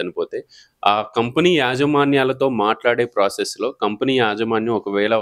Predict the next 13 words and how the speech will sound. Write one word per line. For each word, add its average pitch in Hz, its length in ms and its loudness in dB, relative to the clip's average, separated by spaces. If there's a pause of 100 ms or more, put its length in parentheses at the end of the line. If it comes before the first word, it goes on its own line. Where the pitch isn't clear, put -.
(360)
పదిహేను 104 320 -2
లక్షలు 101 280 -4
ఇస్తానంటే, 95 500 -4 (380)
"లేదు 127 260 2
మీరు 143 240 4
ఆ 110 80 6
వ్యక్తులకు 127 420 0
పది 113 220 2
లక్షలే 117 360 0
ఇవ్వండి, 101 360 0 (420)
మిగిలిన 135 340 2
ఐదు 127 220 2
లక్షలు 131 400 0